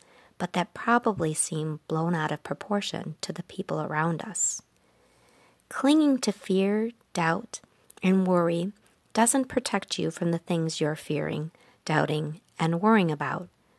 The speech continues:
but it does make you experience your worst case scenario before it happens, if it even happens at all.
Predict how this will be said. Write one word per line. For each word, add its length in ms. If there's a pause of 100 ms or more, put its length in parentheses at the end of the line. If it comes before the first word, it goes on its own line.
(360)
but 160
it 140
does 320
make 260
you 80
experience 800
your 140
worst 560
case 420
scenario 760 (200)
before 600
it 100
happens, 680 (640)
if 420 (140)
it 180
even 240
happens 580
at 220
all. 480